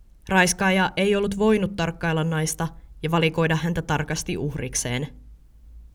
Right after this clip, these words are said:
Tässä iskussa näkee, että kuinka East Area Rapist kehitti tekotapansa.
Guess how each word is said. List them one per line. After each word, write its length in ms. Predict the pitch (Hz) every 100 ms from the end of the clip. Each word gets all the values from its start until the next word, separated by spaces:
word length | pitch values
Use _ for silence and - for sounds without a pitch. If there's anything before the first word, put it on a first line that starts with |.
| - - - - - - - - -
Tässä 300 | 254 285 359
iskussa 460 | 320 302 285 -
näkee, 400 | 240 254 247 226 196
että 200 | 214 220
kuinka 280 | 254 262 240
East 340 | 247 269 269 -
Area 240 | 208 202
Rapist 380 | 202 202 202 -
kehitti 420 | 285 294 233 -
tekotapansa. 840 | - 139 131 131 139 113 135 165